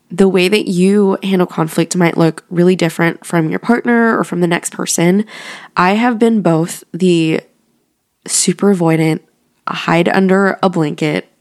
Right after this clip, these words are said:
hide in a closet, avoid it at all costs person. I have literally done both of those things, and I can share more about that later in this episode. And I have also been the yell at you, "I am so frustrated right now.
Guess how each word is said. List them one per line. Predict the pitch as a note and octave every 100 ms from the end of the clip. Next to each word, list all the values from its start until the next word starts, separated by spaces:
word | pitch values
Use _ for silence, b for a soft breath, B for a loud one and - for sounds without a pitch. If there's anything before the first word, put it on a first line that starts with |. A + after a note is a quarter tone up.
| _ -
hide | - E3+ F3
in | F#3+
a | G3+
closet, | - D#3+ D#3+ - - _
avoid | F3+ E3 F3 F3
it | F#3+
at | - -
all | D#3+ F#3
costs | - D#3 D#3+
person. | - D3 E3+ - F3 -
I | E3
have | E3+ D#3+ -
literally | E3+ E3+ F3 F#3+ G#3
done | G3 E3 E3
both | E3+ E3+
of | F3+
those | F#3+ -
things, | - F#3+ G3
and | - E3+
I |
can | D#3+ E3+
share | - E3+
more | E3+ D#3
about | D#3 D#3+ -
that | F3+ G#3+ B B B B B B B _ _ _ -
later | F3 E3 D#3
in | D3+
this | D#3 -
episode. | D#3 E3 F3+ G3+ - _ _ _ _ _ _ _ _ _ -
And | G3
I |
have | G3+ -
also | G3 A#3+ - G3+
been | F3 D#3+ D#3+
the | D#3 D#3 D#3+ D#3+ B B B _ _ -
yell | D#3 F3 F#3+ G#3
at | -
you, | E3 E3+ D#3+ D#3 -
"I | -
am | E3+ E3
so | - - F3+
frustrated | G3 F#3 F#3+ - E3+ E3 E3
right | D#3 -
now. | E3+ D3 D3+ D3+